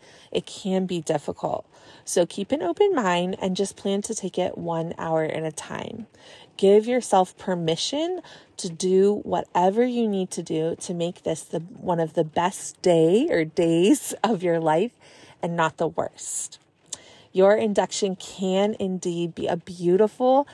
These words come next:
celebratory process. Be careful and thoughtful about the decision to have an induction, but if it is needed, have hope, mama. You are still in control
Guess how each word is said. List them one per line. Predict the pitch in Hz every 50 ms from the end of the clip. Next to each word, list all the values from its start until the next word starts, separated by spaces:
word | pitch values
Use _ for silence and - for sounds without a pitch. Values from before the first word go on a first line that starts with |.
| - - - - -
celebratory | - - - 185 170 175 180 180 180 165 - - - 175 170 165 165 -
process. | - - 156 147 151 - - - - - - - - - - - - _ _ - - - _ -
Be | 180 175 -
careful | - - - - - 175 170 196 - - - 359 403 453 480 - _ -
and | 190 175 170
thoughtful | - - - - - 156 156 - - - - - 254 277 320 - -
about | 196 175 165 156 160 -
the | 190 175
decision | 180 160 - - 175 165 180 190 208 226 233 -
to | - - 180
have | - - 160 151 160 196
an | 208
induction, | 226 233 226 226 240 - - - - - 269 277 302 294 - - - - - - - -
but | - 214 -
if | - 240 233 -
it | 285 277
is | 277 269 - -
needed, | 196 185 180 175 190 190 190 220 269 - - - - -
have | 208 196 196 202 208 -
hope, | - - - - - 208 202 196 190 - - _
mama. | 226 202 175 175 180 175 165 147 - - - _ - - _ - - - - - - _
You | - 180 196 -
are | - 180 190
still | - - - - - 180 202
in | - 247 262 269
control | - 349 339 330 - - - 214 185 170 165 160 170 190 214